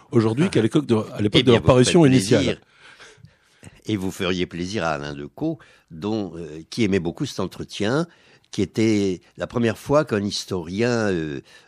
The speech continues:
Speaker 2: disons, de rép-, universitaire, de profession et de réputation de, de l'école des annales, si vous voulez, euh, c'est-à-dire les héritiers de Marc Bloch, Lucien Febvre, et, et cetera,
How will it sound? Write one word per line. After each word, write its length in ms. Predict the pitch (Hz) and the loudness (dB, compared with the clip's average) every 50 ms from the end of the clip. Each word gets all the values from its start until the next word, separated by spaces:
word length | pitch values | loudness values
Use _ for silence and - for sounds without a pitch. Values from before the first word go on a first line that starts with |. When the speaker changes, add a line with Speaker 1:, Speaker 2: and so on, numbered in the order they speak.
| _ - 85 78 76 76 - _ - | _ -20 -20 -20 -20 -20 -20 _ -18
Speaker 2:
disons, 540 | - 82 85 85 87 92 95 101 95 90 82 | -14 -12 -10 -6 -6 -4 -4 -4 -4 -4 -6
de 120 | 78 80 | -6 -8
rép-, 400 | 80 76 80 73 - 78 - - - - | -8 -10 -10 -12 -14 -20 -20 -20 -12 -6
universitaire, 1080 | 139 147 120 113 107 107 92 95 - - - 90 - - 113 107 113 127 135 135 131 127 _ - _ _ - | -4 -2 0 0 0 0 -2 -2 -4 -4 -10 -10 -8 -4 -2 0 0 0 0 -2 -4 -6 _ -20 _ _ -14
de 120 | - - 98 | -8 -4 -4
profession 880 | 90 - - 92 - - - - - - - 117 127 147 160 185 180 - _ | -4 -4 -6 -10 -10 -8 -8 -6 -6 -4 -2 -2 0 0 0 0 -2 -6 _
et 300 | - 107 101 104 104 101 | -6 -4 -2 -2 -2 -2
de 140 | 92 85 95 | -4 -4 -4
réputation 720 | 95 85 98 85 - - - 92 85 - - - 107 107 104 | -4 -4 -4 -6 -8 -10 -10 -10 -10 -10 -10 -8 -6 -6 -6
de, 260 | 85 76 80 76 - - - - - - | -8 -8 -10 -10 -10 -12 -16 -20 -20 -12
de 100 | - 85 | -8 -6
l'école 340 | 90 82 76 - - 98 90 | -4 -4 -4 -4 -4 -4 -4
des 220 | 82 87 82 78 82 | -4 -6 -6 -4 -4
annales, 440 | 82 90 104 120 156 175 147 98 | -2 0 0 2 2 2 0 -2
si 140 | 78 - - | -4 -6 -12
vous 140 | 73 73 76 | -14 -14 -14
voulez, 420 | 69 73 80 87 107 143 165 165 - - - - - - _ - | -14 -12 -10 -6 -6 -6 -6 -6 -10 -14 -20 -20 -20 -20 _ -12
euh, 400 | - 80 80 78 78 76 73 73 69 71 71 73 73 | -10 -10 -8 -8 -8 -10 -12 -14 -16 -18 -20 -20 -18
c'est-à-dire 400 | 73 - - - 71 69 71 71 71 | -18 -20 -16 -14 -12 -12 -12 -12 -12
les 540 | 73 73 71 69 69 67 - 69 69 69 | -12 -14 -14 -14 -16 -18 -18 -14 -12 -10
héritiers 400 | 69 69 73 - - - 87 82 | -10 -10 -10 -10 -8 -8 -6 -6
de 80 | 69 73 | -6 -8
Marc 180 | 67 69 - _ - | -10 -10 -12 _ -12
Bloch, 340 | 71 78 85 82 73 - - | -8 -6 -4 -4 -6 -8 -14
Lucien 320 | 67 - - - 69 71 | -18 -18 -16 -16 -16 -18
Febvre, 520 | - - - 98 85 85 82 71 65 64 - _ - - - - - - | -16 -14 -10 -8 -8 -8 -8 -10 -12 -18 -20 _ -20 -20 -20 -20 -20 -20
et, 280 | - 80 78 73 65 67 | -18 -16 -16 -16 -16 -18
et 40 | 73 | -18
cetera, 500 | - - - - 87 87 104 135 156 160 | -18 -18 -18 -14 -10 -4 -2 -2 -2 -2